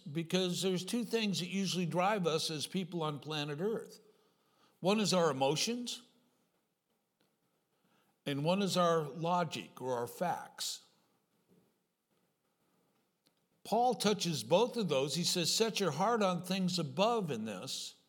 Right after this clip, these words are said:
That's the emotions. The ancient Greeks thought that that's where our emotions came from, was from the heart.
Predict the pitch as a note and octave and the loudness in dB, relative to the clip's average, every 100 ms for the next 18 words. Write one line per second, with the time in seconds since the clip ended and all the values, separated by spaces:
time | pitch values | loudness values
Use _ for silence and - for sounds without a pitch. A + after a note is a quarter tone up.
0 | _ _ _ _ _ _ - G#3+ - A#3+ | _ _ _ _ _ _ -6 -2 0 0
1 | A3+ G#3+ A3 G#3+ - A2 F#2 - B2+ E3 | 2 4 4 2 0 -4 -8 -8 -4 0
2 | F3+ F#3 F3+ F#3 G3 - F3+ B3+ F3 E3 | 0 -2 -2 -2 -2 -2 0 0 -2 -8
3 | - - - - C3 B2 D#3+ G3+ G#3+ - | -10 -20 -20 -14 -8 0 4 4 2 -2
4 | G#3 G3 F#3+ F#3+ - E3 F#3 F#3+ - F3+ | 0 2 4 2 2 2 2 0 -2 -2
5 | - F3 G3 F#3 F3+ B2 A2 A#2 - - | -4 -4 -4 -4 -4 -6 -6 -6 -6 -4
6 | E3 D3+ C3+ B2+ - - | -4 -4 -4 -6 -6 -16